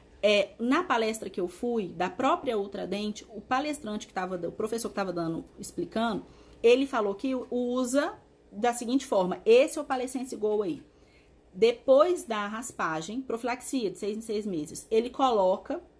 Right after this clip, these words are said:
pro paciente ficar na sala de espera trinta minutos, porque dá, ele, segundo ele, dá uma iluminada no sorriso. Porque também é um agente que vai ajudar na, na gengiva também, né? Na, na,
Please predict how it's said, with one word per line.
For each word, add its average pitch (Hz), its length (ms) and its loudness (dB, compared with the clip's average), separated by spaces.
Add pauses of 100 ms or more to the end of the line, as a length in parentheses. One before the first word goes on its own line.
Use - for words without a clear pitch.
(140)
pro 208 140 -4
paciente 226 320 -2
ficar 208 220 -4
na 208 80 -4
sala 214 320 -2
de 247 80 -6
espera 202 400 -2
trinta 208 340 -6
minutos, 202 640 -4 (300)
porque 262 200 2
dá, 254 200 2
ele, 240 200 2
segundo 247 300 -2
ele, 233 100 2
dá 240 120 0
uma 240 120 -4
iluminada 262 960 2
no 214 140 -6
sorriso. 208 560 -4 (1120)
Porque 302 220 2
também 285 400 2
é 262 160 2
um 320 100 2
agente 262 520 0
que 254 100 -8
vai 254 240 -2
ajudar 226 560 -2
na, 220 240 -6
na 214 160 -4
gengiva 226 560 -6
também, 165 380 -4
né? 226 180 -4
Na, 190 220 -6
na, 170 460 -6